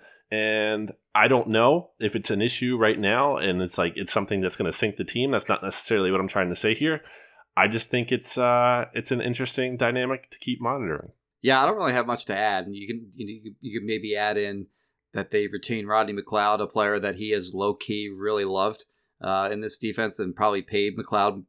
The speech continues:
Speaker 2: more than he's worth. They kept Jalen Mills around, and he's gonna play in a new role that they trust him in. I think, uh, you know, maybe Schwartz has,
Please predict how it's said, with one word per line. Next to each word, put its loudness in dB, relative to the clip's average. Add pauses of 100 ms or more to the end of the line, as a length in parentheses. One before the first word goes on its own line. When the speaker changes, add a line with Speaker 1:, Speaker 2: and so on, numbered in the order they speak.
(440)
Speaker 2:
more 0
than 0
he's -6
worth. 0 (400)
They -6
kept 0
Jalen 2
Mills 2
around, 4
and -2
he's -8
gonna -4
play -2
in -2
a -4
new -4
role 6
that 2
they 2
trust 0
him 0
in. 0
I 0
think, -2
uh, -2
you -4
know, -2
maybe 0
Schwartz -2
has, -2